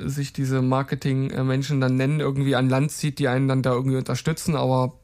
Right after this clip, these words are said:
äh, ich glaub, das ist nicht unser Anspruch. Äh, das wär dann schon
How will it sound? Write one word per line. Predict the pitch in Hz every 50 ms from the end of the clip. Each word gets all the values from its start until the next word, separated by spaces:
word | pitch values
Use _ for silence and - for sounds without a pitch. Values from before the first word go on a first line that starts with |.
| - - - - - - - - - -
äh, | - 131 135
ich | 135 131
glaub, | - 135 - -
das | - 190 170
ist | 175 175 -
nicht | 185 160 170
unser | 160 165 143 143 123
Anspruch. | - 151 170 - - - 160 156 151 - - - - - - - - - 220
Äh, | 220 135
das | 131 135 131 127 - -
wär | 135 131
dann | 135 131 131 127
schon | - 143 131 131 127 127